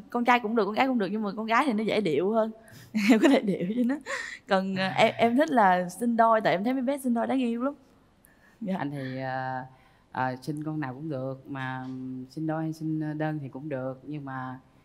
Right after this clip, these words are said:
Speaker 2: anh thì anh chỉ quan tâm tới sức khỏe, ờ, của em thôi. Ờ, có, ờ, như thế nào không? Chứ
Speaker 1: Dạ.
Speaker 2: còn vấn đề sinh thì anh không có ngại, vấn đề con thì anh cũng không quan trọng lắm. Tại vì, ờ,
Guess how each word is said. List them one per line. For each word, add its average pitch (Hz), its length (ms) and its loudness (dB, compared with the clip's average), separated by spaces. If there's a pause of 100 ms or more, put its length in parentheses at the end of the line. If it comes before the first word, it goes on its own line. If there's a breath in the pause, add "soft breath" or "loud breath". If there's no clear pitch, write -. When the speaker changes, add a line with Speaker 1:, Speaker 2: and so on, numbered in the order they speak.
(120)
Speaker 2:
anh 151 160 -4
thì 147 100 -6
anh 135 140 -6
chỉ 156 160 -6
quan 160 220 -4
tâm 147 200 -4
tới 170 120 -6
sức 170 160 -12
khỏe, 156 320 -4
ờ, 143 400 -8
của 151 120 -6
em 156 240 -2
thôi. 156 300 -2 (340)
Ờ, 131 260 -10 (220)
có, 170 260 0
ờ, 151 280 -6 (260)
như 156 80 -4
thế 185 140 -4
nào 135 280 -2
không? 151 220 -2 (360 soft breath)
Chứ - 80 -2
Speaker 1:
Dạ. - 80 -2
Speaker 2:
còn 131 300 2
vấn 170 160 -2
đề 131 400 -2
sinh 151 300 -8
thì 131 240 -10
anh 135 160 -14
không 151 220 -12
có 165 400 -8
ngại, 127 340 -10
vấn 156 80 -10
đề 123 240 -8 (260)
con 139 340 -6
thì 131 100 -10
anh 127 180 -10
cũng 160 160 -16
không 143 200 -14
quan 143 160 -14
trọng 131 220 -14
lắm. 151 200 -8
Tại 131 180 -12
vì, 123 140 -10
ờ, 127 80 -12